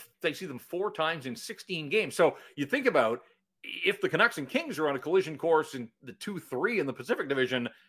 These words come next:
they're gonna see each other four times between February twenty-ninth and the end of the season, and then possibly, uh, a best of seven. Again, we're getting way ahead of ourselves here. But, yeah, it's been a quirky schedule. They're finished with San Jose before Christmas. Edmonton's made two of its,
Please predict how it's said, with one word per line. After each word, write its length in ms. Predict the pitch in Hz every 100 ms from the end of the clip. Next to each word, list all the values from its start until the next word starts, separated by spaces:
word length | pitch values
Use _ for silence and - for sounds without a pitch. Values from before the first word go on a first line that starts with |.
| _ _
they're 140 | 139 233
gonna 140 | 254
see 140 | 202
each 200 | 180 156
other 180 | 151 127
four 440 | - - 226 262 269
times 480 | 196 165 139 143 123
between 480 | 131 - 139 127 -
February 280 | 175 175 143
twenty-ninth 460 | 156 123 175 269
and 80 | 175
the 80 | 135
end 80 | 127
of 80 | 117
the 40 |
season, 420 | 147 127 127 127 123
and 120 | 131
then 120 | 127
possibly, 640 | 123 160 - 120 117 110 - - _ -
uh, 320 | 101 104 110
a 80 | 139
best 200 | 127 -
of 60 | 107
seven. 400 | 170 143 131 127
Again, 280 | 110 113 110
we're 100 | 107
getting 160 | 107
way 120 | 110
ahead 140 | 107 208
of 60 |
ourselves 360 | 151 - 123 113
here. 200 | 123 117
But, 180 | 127 139 -
yeah, 180 | 165 160
it's 140 | 185
been 140 | 196 175
a 60 |
quirky 340 | - 214 208 196
schedule. 540 | - 208 185 196 170 - -
They're 160 | 113 -
finished 280 | 190 185
with 140 | 170 -
San 280 | 175 170 160
Jose 520 | 156 147 165 165 - _ _
before 200 | 120 117
Christmas. 600 | - 262 - 233 220 -
Edmonton's 540 | 147 175 190 190 165 131
made 220 | 156 139
two 120 | 202 208
of 100 | 170
its, 120 | 147